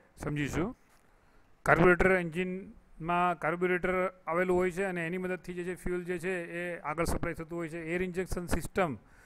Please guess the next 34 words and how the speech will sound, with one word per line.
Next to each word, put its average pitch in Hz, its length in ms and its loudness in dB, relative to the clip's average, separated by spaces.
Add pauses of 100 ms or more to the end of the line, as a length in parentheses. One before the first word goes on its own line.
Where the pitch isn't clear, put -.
(160)
કે 160 60 -6
જે 160 120 -2
મો-, 170 180 -4
મોટાભાગે 170 520 -2
જે 180 140 -2
છે 180 320 2 (380)
એ 175 120 0
જે 170 140 -2
સી 175 280 -2
ઓ 190 100 8
અને 180 240 4
એચ 170 100 -2
સી 175 220 0
એટલે 143 120 0
કે 156 80 -2
કાર્બન 156 300 0
મોનોક્સાઇડ 170 520 2
અને 170 160 0
હાઇડ્રોકાર્બન 170 640 2
અનબર્ન્ડ 170 400 0
જે 156 100 2
હોય 165 220 6
છે 156 220 -2
કે 120 260 -12
જેના 147 220 -6
કારણે 170 380 -4 (560)
પ્રદૂષણ 196 360 2
થતું 185 240 2
હોય 185 100 4
છે 170 100 0
ડીઝલ 165 280 0
એન્જિનમાં, 151 480 -2 (340)
તો 180 380 4
એમાં 185 520 0